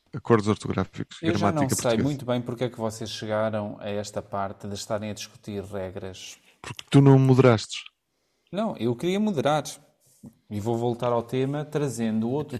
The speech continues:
Speaker 2: <laughs> prémio, que é o Graf Ludo. O Graf
Speaker 1: Hum.
Speaker 2: Ludo é um prémio, eh, também de origem alemã. Corrijam-me se eu estiver
Speaker 1: Certíssimo.
Speaker 2: certo.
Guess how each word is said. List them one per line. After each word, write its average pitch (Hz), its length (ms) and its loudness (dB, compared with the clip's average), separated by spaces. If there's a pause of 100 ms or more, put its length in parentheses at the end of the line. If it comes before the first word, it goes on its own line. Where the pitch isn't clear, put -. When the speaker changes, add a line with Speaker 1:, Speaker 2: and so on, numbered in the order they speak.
Speaker 2:
<laughs> - 120 -16
prémio, 107 460 0
que 110 160 -8
é 113 80 0
o 107 100 2
Graf 139 500 -4
Ludo. 95 460 -4 (720)
O 107 60 -10
Graf 120 320 0
Speaker 1:
Hum. 135 60 -2
Speaker 2:
Ludo 165 520 -4
é 143 160 -2
um 135 120 -2
prémio, 117 720 -6
eh, 95 460 -6
também 107 580 -4 (140)
de 117 180 -4
origem 104 400 -2
alemã. 107 420 -4 (800)
Corrijam-me 104 520 -4
se - 180 -6
eu 107 60 -2
estiver 98 640 -8 (220)
Speaker 1:
Certíssimo. 113 680 -6
Speaker 2:
certo. 98 640 -8